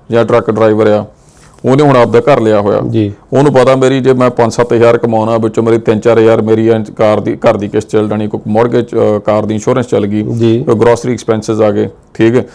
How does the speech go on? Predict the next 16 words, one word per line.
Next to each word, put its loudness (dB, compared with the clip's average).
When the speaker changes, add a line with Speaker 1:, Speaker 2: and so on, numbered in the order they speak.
Speaker 1:
ਕੁਝ 2
ਉਹਨੇ 2
ਆਪਦੇ 2
ਮਿਸਲੇਨੀਅਸ -2
ਖਰਚੇ -2
ਵਾਸਤੇ 0
ਰੱਖ -2
ਲਏ। -2
Speaker 2:
ਜੀ। 0
Speaker 1:
ਹੁਣ 2
ਜਦੋਂ 4
ਉਹਨੂੰ 2
ਲੋਡ 4
ਮਿਲਣੋਂ 2
ਹਟ 2
ਜਾਣਾ, 0